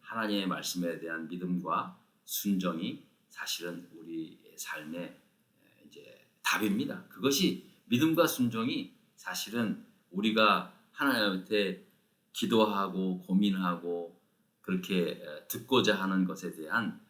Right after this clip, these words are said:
답이라고 그렇게 여러분, 아, 믿으시면 됩니다. 저도 미국에 와서 목회를 하고 하게 된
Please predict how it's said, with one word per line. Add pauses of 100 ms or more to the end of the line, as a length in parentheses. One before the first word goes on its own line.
(140)
답이라고
그렇게
여러분, (480)
아, (500)
믿으시면
됩니다. (800)
저도
미국에
와서 (800)
목회를
하고
하게
된